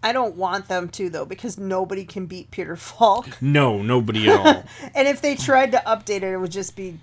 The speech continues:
Speaker 1: dreadful. I, yeah, the, the phone call thing we didn't talk about, but one of the big clues in this second episode that we watched is, again, a nostalgic thing that he, there were two phones in the house.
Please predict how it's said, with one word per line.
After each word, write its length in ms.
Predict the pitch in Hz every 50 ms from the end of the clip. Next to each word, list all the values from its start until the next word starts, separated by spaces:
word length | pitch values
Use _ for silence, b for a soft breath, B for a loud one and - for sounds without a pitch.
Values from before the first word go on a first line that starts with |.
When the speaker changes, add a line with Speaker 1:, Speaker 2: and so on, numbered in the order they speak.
| - -
Speaker 1:
dreadful. 640 | - 175 180 170 180 175 - - 170 135 90 - B B B B B B B - -
I, 180 | 254 277 277 -
yeah, 220 | 269 302 294 269 233
the, 140 | 202 359 - - -
the 120 | 240 269
phone 360 | - - 320 330 381 453 508
call 260 | - - 370 320 294 269
thing 240 | - 294 269 247
we 100 | 240 233
didn't 260 | 208 226 220 208 190 -
talk 280 | - 190 190 208 214
about, 280 | 214 196 175 175 165 165
but 180 | 202 190 -
one 220 | 190 208 226 247 277
of 100 | 294 233
the 60 | 226
big 240 | 180 226 226 208 - -
clues 420 | - - 226 214 214 214 190 196
in 80 | 185 190
this 180 | 185 180 -
second 360 | - - 208 202 196 - 190
episode 420 | 190 190 190 214 190 - 185 160 156
that 120 | 165 139 -
we 100 | 165 175
watched 520 | 165 170 165 160 160 160 - - - - -
is, 160 | 202 185 165
again, 480 | 180 165 156 190 190 185 185 185 185 - -
a 60 | 202
nostalgic 840 | 208 202 190 180 - - - 214 196 202 190 180 160 175 165 156 -
thing 440 | - - 196 185 175 165 165 160 147
that 380 | 156 160 165 165 160 147 B B B B B B B B B B B B B B B B - - - - -
he, 320 | - - - - 240 - -
there 220 | 185 240 226 214
were 100 | 214 202
two 360 | - - - - 320 320 302 262
phones 460 | - - 247 226 220 220 214 196 208
in 100 | 190 175
the 80 | 170
house. 560 | 180 185 160 156 156 - - - - - -